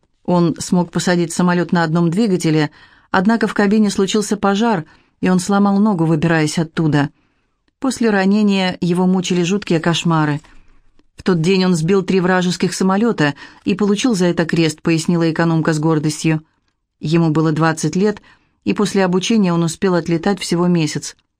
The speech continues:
Зоуи спросила, смогут ли врачи выправить его лицо. «Вполне возможно», предположила экономка.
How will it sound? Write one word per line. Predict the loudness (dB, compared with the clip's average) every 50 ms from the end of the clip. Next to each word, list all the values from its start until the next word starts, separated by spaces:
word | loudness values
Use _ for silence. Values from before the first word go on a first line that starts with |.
| _ _ _ _ _ _ _
Зоуи | -6 -4 -2 0 2 2 2 0
спросила, | 0 -2 -2 0 0 0 0 0 0 0 0 0 -2 -4 -10 -20 -20 -20 -20 -18 -10
смогут | -2 0 2 2 2 2 0 0 0
ли | 0
врачи | 0 0 0 -2 0 -2 0
выправить | 0 0 0 0 0 0 0 0 0 0
его | 0 0 0
лицо. | 0 -2 -4 -6 -4 -2 -2 -2 -2 -4 _ _ _ _ _ _ _ _ _ _ _ _ _
«Вполне | -16 -6 -2 0 2 4 4 4 4
возможно», | 4 2 2 2 2 2 2 2 2 2 2 2 0 -2 -4 _ _ _ -4
предположила | -4 -4 -2 0 0 2 2 2 0 0 0 0 0
экономка. | 0 0 0 2 2 0 0 0 0 0 -2 -2